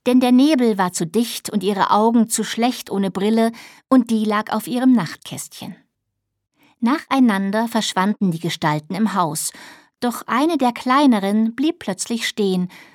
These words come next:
und sah zu Ottilie hinauf. Kurz hatte sie den Eindruck, als würden unter der Kapuze zwei dunkelgelbe Augen aufleuchten. Ottilie hielt die Luft an, als die kleine Gestalt die Hand hob und winkte.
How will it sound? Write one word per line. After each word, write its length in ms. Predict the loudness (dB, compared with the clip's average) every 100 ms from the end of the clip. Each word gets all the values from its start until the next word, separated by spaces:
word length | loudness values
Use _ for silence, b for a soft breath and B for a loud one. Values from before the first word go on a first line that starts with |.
| B
und 140 | 0 2
sah 240 | 2 0
zu 180 | -4 -6
Ottilie 400 | -6 -4 -2 -2
hinauf. 640 | 2 2 0 -8 -20 -20 _ _ _ _ _ _ _ _
Kurz 360 | -6 -4 -4
hatte 220 | -8 -6 -2
sie 80 |
den 160 | 0 2
Eindruck, 500 | 2 2 2 0 -2
als 300 | -4 -4 -4
würden 300 | -2 0 0
unter 220 | 2 -2
der 120 | -2
Kapuze 560 | -2 -6 -4 -6 -4 -4
zwei 260 | -2 0 -2
dunkelgelbe 880 | 0 0 0 -2 -2 -4 -2 -4 -4
Augen 400 | -2 -2 -2 -6
aufleuchten. 800 | -4 -8 -6 -8 -8 -12 -18 -20 -20 _ _ _ _ B B B B B _
Ottilie 460 | -2 2 4 4
hielt 280 | 2 2 2
die 120 | 2
Luft 380 | 0 0 -6 -6
an, 280 | 0 2 2
als 180 | 2 -2
die 100 | -4
kleine 360 | -4 2 2 2
Gestalt 500 | -2 -2 0 0 -2
die 120 | -2
Hand 320 | -4 -6 -4
hob 340 | -2 -2 -6 _
und 220 | -6 -4
winkte. 380 | -6 -6 -12 -18